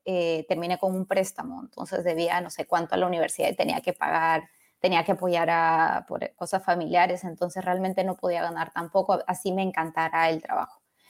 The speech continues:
Y como te digo, pasaron algunas cosas con, con la parte editorial también que, que, que no, no me gustaron. Y decidí irme para otro sitio, que es la realización de video ya, ¿no?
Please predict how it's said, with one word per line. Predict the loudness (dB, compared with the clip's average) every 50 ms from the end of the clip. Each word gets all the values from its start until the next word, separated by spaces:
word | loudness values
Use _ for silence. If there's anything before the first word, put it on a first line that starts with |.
| _ _ _ -2
Y | 0 2
como | 4 4 4 4
te | 6 6
digo, | 6 8 8 8 8 6 4 4 2
pasaron | 0 2 4 4 4 6 6 4 2 2 2 2
algunas | 0 0 0 0 -2 -2 -2
cosas | -2 -4 -2 -2 -4 -6
con, | -4 -4 -2 -2 -2 -4 -6 -8 -8 -8 -8 -8 -10 -10 -10 -12 -14 -16 -20 -20 _ -20 -20 -20 -20 -20 -20 _ _ _ _
con | 2 4 4 6
la | 4 4 4
parte | 2 2 4 4 4
editorial | 4 4 2 2 2 4 4 4 4 4
también | 2 2 2 4 4 4 4 2 2
que, | 0 0 2 2 0 0 -2 -6 _ _
que, | -4 -4 -2 0 0 0 0 0 0 0 0 0 0 -2 -2 -2 -2 -4 -4 -6 -8 -8 -10 -10 -12 -12 -14 -16 -16 -18 -20 -20 _ _
que | -2 0
no, | 2 2 2 2 2 2
no | 2 2
me | 2 2
gustaron. | 2 0 -2 0 0 2 4 4 4 2 0 -8 _ _ _ _ _ _ _ _ _ _ _ _ _ _ _ _ _ -20 -20 _ _ 0
Y | 2 4 6
decidí | 6 4 4 4 2 0 2 4 4 4 4 2 2
irme | 0 -2 -2 -2 -2 -2 -2
para | -2 -2 -4 -2 -2 -6 -6 -8 -12 -16 _ _ 0
otro | 0 0 2 2 -2 -2
sitio, | -2 -2 -6 -4 -2 -2 -2 -2 -4
que | -4 -4
es | -2
la | -2 -2 0
realización | 0 0 -2 -2 -4 -6 -6 -6 -6 -6 -4 -2 -2
de | -2 0
video | 0 0 0 0 0 -2 -4 -4
ya, | -4 -4 -2 -2
¿no? | -2 -2 -4 -4